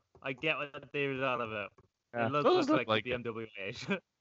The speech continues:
Speaker 2: Yeah,
Speaker 3: Does
Speaker 2: it's
Speaker 3: look
Speaker 2: got, I
Speaker 3: like it.
Speaker 2: mean, it's got that kind of color pattern and, and style. Um,
Speaker 1: Uh, but no, it's a really good, well-structured, um,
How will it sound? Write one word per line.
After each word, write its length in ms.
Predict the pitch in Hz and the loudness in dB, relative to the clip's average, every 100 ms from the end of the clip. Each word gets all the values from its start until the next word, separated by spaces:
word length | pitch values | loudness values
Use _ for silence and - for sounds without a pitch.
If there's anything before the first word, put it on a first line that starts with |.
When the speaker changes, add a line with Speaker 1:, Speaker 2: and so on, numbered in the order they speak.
| _ - - | _ -12 0
Speaker 2:
Yeah, 120 | 135 | 2
Speaker 3:
Does 140 | 131 | 4
Speaker 2:
it's 100 | 131 | 0
Speaker 3:
look 80 | 87 | 4
Speaker 2:
got, 80 | 147 | 8
I 20 | |
Speaker 3:
like 60 | 143 | 8
it. 40 | |
Speaker 2:
mean, 100 | 147 | 8
it's 160 | 143 - | 6 4
got 260 | 156 156 151 | 4 4 4
that 180 | 147 143 | 0 6
kind 120 | 156 | 6
of 80 | 127 | 6
color 260 | 143 151 147 | 8 8 8
pattern 440 | 139 127 135 127 | 6 6 6 4
and, 160 | 117 110 | 4 2
and 200 | 120 117 | 0 -2
style. 480 | - 123 143 135 - _ _ _ | 4 8 8 6 2 _ _ _
Um, 480 | 127 127 120 117 117 113 | 2 6 8 6 4 0
Speaker 1:
Uh, 100 | 110 | -2
but 160 | 123 | -6
no, 240 | 147 180 135 | -2 0 -2
it's 440 | 123 _ _ - | -8 _ _ -14
a 80 | 139 127 | -14 -8
really 380 | 147 151 143 131 | -4 -2 -4 -6
good, 300 | - 131 127 - - _ _ - | -2 -2 -2 -10 -20 _ _ -8
well-structured, 760 | 127 120 - 131 117 - 117 98 | -4 -4 -8 -12 -10 -8 -8 -6
um, 380 | 98 101 95 | -8 -8 -12